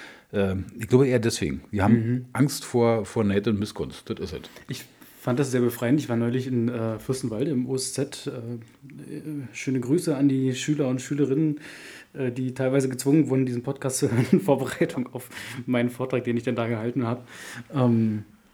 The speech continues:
Speaker 2: und ich fand das sehr befreiend, weil die mal ganz offen so gefragt haben, „Na, wie sieht's denn aus als Sozialarbeiter, Sozialarbeiterin? Verdient man da gut?“ Und jetzt, wenn du da so an der Schule rumdümpelst und für einen Verband arbeitest, verdient man da mehr oder weniger? Also ich fand das, ähm, einfach natürlich, ja.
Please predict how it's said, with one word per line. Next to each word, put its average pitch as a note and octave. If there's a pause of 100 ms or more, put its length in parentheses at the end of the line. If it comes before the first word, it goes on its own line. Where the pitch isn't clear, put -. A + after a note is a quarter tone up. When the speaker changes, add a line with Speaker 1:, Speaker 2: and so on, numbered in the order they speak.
(260)
Speaker 2:
und C3+
ich C3
fand D#3
das F#3
sehr C#3+
befreiend, C#3
weil C3+
die C3+ (320)
mal B2+
ganz B2+
offen C3+
so B2+
gefragt B2
haben, B2
„Na, A2+
wie B2+
sieht's B2+
denn D3
aus C#3+ (220)
als B2
Sozialarbeiter, A#2+
Sozialarbeiterin? A#2+
Verdient B2+
man E3
da D#3
gut?“ E3
Und A#2+ (360)
jetzt, A#2+
wenn A#2+
du G#2
da A2
so G#2+ (320)
an B2
der G#2
Schule C#3
rumdümpelst D3+
und B2+
für -
einen A2
Verband A2+
arbeitest, C3+
verdient G#2
man G2+
da G2+
mehr G#2
oder B2
weniger? C3
Also C3+
ich C3
fand D#3+
das, -
ähm, B2 (880)
einfach B2
natürlich, B2
ja. G#2+